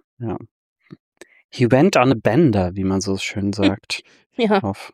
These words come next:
Speaker 2: Ja.
Speaker 1: Amerikanisch.
Speaker 2: Ja, also, hm. Also das scheint im Moment nicht so gut zu laufen. Wir hoffen mal, er kriegt es wieder in den Griff, aber es, so wie es jetzt aussieht, sieht's nicht so, also sieht's nicht so gut aus.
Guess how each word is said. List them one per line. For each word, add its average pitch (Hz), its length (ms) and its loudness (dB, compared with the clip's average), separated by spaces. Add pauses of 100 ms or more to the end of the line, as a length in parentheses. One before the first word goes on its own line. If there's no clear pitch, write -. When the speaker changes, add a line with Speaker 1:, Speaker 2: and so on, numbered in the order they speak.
(140)
Speaker 2:
Ja. 123 80 -2
Speaker 1:
Amerikanisch. 98 840 -2 (520)
Speaker 2:
Ja, 214 280 2
also, 214 420 2
hm. 208 260 -6 (1040)
Also 285 180 2
das 262 220 0
scheint 269 260 0
im 262 60 0
Moment 240 300 0
nicht 226 180 -4
so 214 100 -4
gut 202 160 -2
zu 254 120 -4
laufen. 220 300 4 (160)
Wir 208 120 4
hoffen 233 220 -4
mal, 233 80 4
er 226 60 2
kriegt 233 220 -6
es - 120 -10
wieder 220 160 0
in 208 40 0
den 208 140 -2
Griff, 233 320 -2
aber 208 180 2
es, 208 160 -2
so 214 200 -2
wie 233 60 -2
es 233 80 -6
jetzt 208 220 -2
aussieht, 226 360 -2
sieht's 220 240 -8
nicht 254 140 -8
so, - 120 -16
also 202 480 0
sieht's 202 260 -10
nicht 226 120 -6
so 190 100 -4
gut 185 180 -4
aus. 180 320 -2